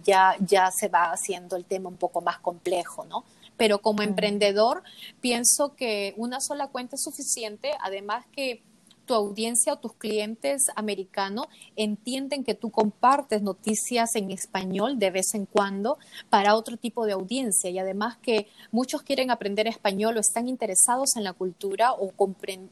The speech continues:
Speaker 1: o aprender un poco más de la cultura hispana, entonces tratan de, you know, de entender qué es lo que estás posteando, o usan el traductor, o te preguntan luego, que eso me ha pasado. Y si son
Speaker 2: Ujú.
Speaker 1: los amigos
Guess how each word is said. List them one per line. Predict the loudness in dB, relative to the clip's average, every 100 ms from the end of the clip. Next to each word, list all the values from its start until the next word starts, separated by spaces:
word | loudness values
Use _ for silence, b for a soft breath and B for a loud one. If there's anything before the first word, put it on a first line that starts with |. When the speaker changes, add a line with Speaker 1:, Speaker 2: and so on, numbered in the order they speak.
| -2
Speaker 1:
o | 0 0 -4 _ -2
aprender | -2 0 -2 0 0
un | 0
poco | -2 -2
más | 0
de | 2
la | 0
cultura | 0 -4 0 0
hispana, | 2 2 4 0 -2 -12 -14 b b b
entonces | 0 0 -2 0 -2
tratan | 2 2 4 0 0
de, | 2 2 0
you | -2 0
know, | 0 2
de | 2
entender | 2 0 0 2 2 0
qué |
es | -4
lo | -2 -2
que | 0
estás | 0 0 2 4 4 2 _
posteando, | -6 -6 -4 -4 -6 -6 -10 -12 -14 B B
o | 4 4
usan | 4 2 -2 -2
el | -4
traductor, | 0 0 0 -4 0 2 0 -4 B B
o | -2 0
te | 0
preguntan | -2 -2 -2 -4 -2
luego, | 2 2 0 -4
que | -4
eso | -4
me | -4
ha | -4
pasado. | -2 0 2 0 -4 -10 _ _ B B
Y | -2
si | 0 2
son | 4 4 4
Speaker 2:
Ujú. | 2
Speaker 1:
los | -2 -2
amigos | -4 -2 0 0 0